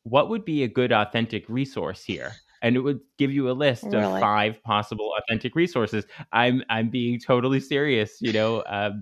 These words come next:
Speaker 1: that's how you can use Chat G P T. You have to, you have to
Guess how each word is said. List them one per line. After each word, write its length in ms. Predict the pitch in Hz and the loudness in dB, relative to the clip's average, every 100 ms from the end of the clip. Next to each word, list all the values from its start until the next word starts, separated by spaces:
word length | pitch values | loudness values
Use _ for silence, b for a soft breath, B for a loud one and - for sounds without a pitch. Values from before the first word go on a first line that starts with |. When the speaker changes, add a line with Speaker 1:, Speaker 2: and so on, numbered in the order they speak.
| - | -6
Speaker 1:
that's 380 | 113 117 117 - | 2 2 2 -6
how 140 | - | -2
you 180 | 135 135 | 0 0
can 180 | 135 139 | -2 -2
use 220 | 139 147 | -2 -4
Chat 280 | - 147 127 | 0 -2 0
G 140 | 151 | -4
P 160 | 143 151 | -4 -6
T. 340 | - 359 277 _ _ _ | -2 -4 -4 _ _ _
You 220 | 139 135 | -2 0
have 260 | 127 123 113 | 0 0 -2
to, 200 | 147 127 - | -4 -4 -4
you 120 | 127 123 | -6 0
have 200 | 117 - | 0 0
to 220 | 120 | -2